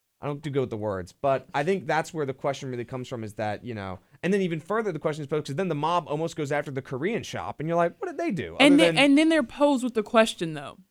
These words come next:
Speaker 2: This shop has been beneficial to us and beneficial to them.
Speaker 1: Yeah.
Speaker 2: And the owner's like, "I'm black."
Speaker 1: That,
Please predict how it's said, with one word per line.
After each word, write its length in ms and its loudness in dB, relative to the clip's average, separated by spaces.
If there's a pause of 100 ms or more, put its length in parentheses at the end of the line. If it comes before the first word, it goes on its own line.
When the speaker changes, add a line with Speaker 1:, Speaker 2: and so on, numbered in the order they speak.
(880)
Speaker 2:
This 300 4
shop 560 2 (220)
has 160 0
been 340 0
beneficial 920 -2
to 320 -4
us 580 2 (1600)
and 500 4 (120)
beneficial 840 -4 (140)
to 140 -2
them. 340 -10 (180)
Speaker 1:
Yeah. 220 -4 (520)
Speaker 2:
And 380 4 (600)
the 200 4
owner's 360 4
like, 280 2 (300)
"I'm 100 8 (260)
black." 260 6 (540)
Speaker 1:
That, 260 4